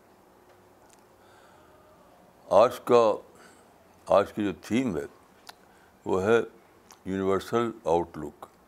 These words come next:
آج کے یہ میرے ہاتھ میں یہ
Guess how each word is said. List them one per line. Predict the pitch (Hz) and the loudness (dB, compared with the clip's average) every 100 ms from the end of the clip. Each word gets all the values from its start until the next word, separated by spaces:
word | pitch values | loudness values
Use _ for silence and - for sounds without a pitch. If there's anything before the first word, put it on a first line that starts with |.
| _ - _ _ _ _ _ _ _ _ _ _ _ _ _ _ _ _ _ _ _ _ _ _ _ - _ _ _ _ _ _ _ _ _ _ _ _ _ _ - - | _ -20 _ _ _ _ _ _ _ _ _ _ _ _ _ _ _ _ _ _ _ _ _ _ _ -20 _ _ _ _ _ _ _ _ _ _ _ _ _ _ -10 2
آج | 92 113 - | 2 2 2
کے | 127 107 - - - _ _ _ _ - - _ _ _ _ | 4 2 -2 -20 -20 _ _ _ _ -20 -20 _ _ _ _
یہ | 101 104 104 98 - - - _ - - _ - | -8 -4 -4 -6 -16 -20 -20 _ -20 -20 _ -10
میرے | 98 107 90 | -2 0 2
ہاتھ | 85 117 - | 2 2 0
میں | 98 | -10
یہ | 95 90 | -6 -6